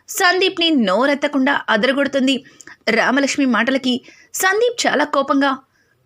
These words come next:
"కావాలని నువ్వు మనసులో ఏదో పెట్టుకొని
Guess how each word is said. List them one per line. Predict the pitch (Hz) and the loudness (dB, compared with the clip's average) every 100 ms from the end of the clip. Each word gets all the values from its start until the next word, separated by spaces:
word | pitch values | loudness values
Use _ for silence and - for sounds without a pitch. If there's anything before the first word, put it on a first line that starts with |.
| _ - | _ -2
"కావాలని | 190 262 294 254 359 - _ - - | 2 2 2 0 -2 -8 _ -12 -2
నువ్వు | 508 523 | 2 2
మనసులో | 254 214 320 392 370 | 4 2 2 2 2
ఏదో | 320 269 | 2 2
పెట్టుకొని | 311 247 - 320 311 294 | 0 -2 -2 0 2 2